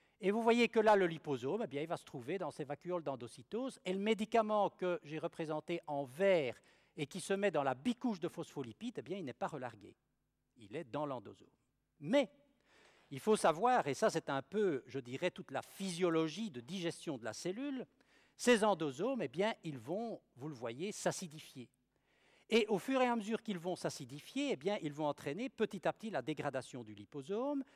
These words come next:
et vous le voyez, un petit peu de relargage du principe actif.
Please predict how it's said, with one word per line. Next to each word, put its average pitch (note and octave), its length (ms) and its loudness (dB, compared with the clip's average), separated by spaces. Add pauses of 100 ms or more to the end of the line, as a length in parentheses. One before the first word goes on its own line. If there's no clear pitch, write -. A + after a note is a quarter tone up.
(320)
et G#3 120 4
vous B3 140 2
le G#3 60 -2
voyez, F3 540 0 (120)
un C4+ 160 4
petit - 260 -8
peu A#3 280 -2
de G3 120 -2
relargage E3 600 -2
du C#3+ 100 -14
principe - 420 -14
actif. - 280 -20